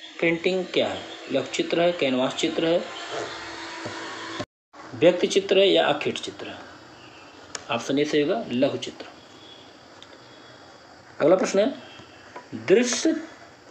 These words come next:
चित्र में प्रकाश का प्रभाव चित्रण करने वाला प्रथम कलाकार कौन था? पहला ऑप्शन है कारावाज्जो, दूसरा ऑप्शन है लियोनार्डो दा विंसी,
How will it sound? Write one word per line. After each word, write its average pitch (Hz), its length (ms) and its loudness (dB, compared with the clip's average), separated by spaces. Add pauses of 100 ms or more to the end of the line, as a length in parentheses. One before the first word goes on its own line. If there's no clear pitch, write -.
(680)
चित्र 220 300 4
में 185 260 4
प्रकाश 165 420 4
का 170 80 4
प्रभाव 120 480 0 (400)
चित्रण 180 340 4
करने 151 280 4
वाला 135 200 6
प्रथम 165 440 -4
कलाकार 127 480 0
कौन - 260 -6
था? - 200 -12 (1500)
पहला 151 160 6
ऑप्शन 170 240 2
है 226 100 2 (1120)
कारावाज्जो, 139 1300 2 (460)
दूसरा 143 240 4
ऑप्शन 147 240 4
है 143 80 4
लियोनार्डो 127 460 2
दा 123 80 2
विंसी, 123 420 0